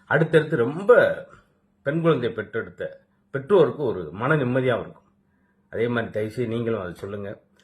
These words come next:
காலம்புறா வழக்கறிஞர் சங்கத்துக்கு இந்த தமிழர்களும் தமிழச்சிகளும் கடமைப்பட்டவர்களாக இருப்போம். அதில் ஆண் குழந்தைகள் வர இன்னைக்கெல்லாம் வாசிக்கிற திறனே போயிடுச்சு. இப்ப பூங்காவுக்கு அந்த வாக்கிங் போயிட்டு வந்து பார்க்குறேன்.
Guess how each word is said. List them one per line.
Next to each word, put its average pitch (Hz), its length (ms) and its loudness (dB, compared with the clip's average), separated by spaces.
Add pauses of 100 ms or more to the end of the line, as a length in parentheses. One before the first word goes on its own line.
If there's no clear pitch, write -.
(180)
காலம்புறா 147 480 4
வழக்கறிஞர் 123 600 -2
சங்கத்துக்கு 101 460 -12 (720)
இந்த 113 180 -14
தமிழர்களும் 123 540 0
தமிழச்சிகளும் 104 640 -8 (100)
கடமைப்பட்டவர்களாக 101 840 -2
இருப்போம். - 420 -14 (460)
அதில் 113 200 0
ஆண் 120 300 2
குழந்தைகள் 107 400 -4
வர 120 80 -2
இன்னைக்கெல்லாம் 107 380 -4
வாசிக்கிற 113 460 -4
திறனே 101 260 -8
போயிடுச்சு. 92 340 -12 (120)
இப்ப 90 260 -10
பூங்காவுக்கு 117 440 -2
அந்த 92 200 -8
வாக்கிங் 92 520 -8
போயிட்டு 87 360 -12
வந்து - 40 -
பார்க்குறேன். 95 420 -16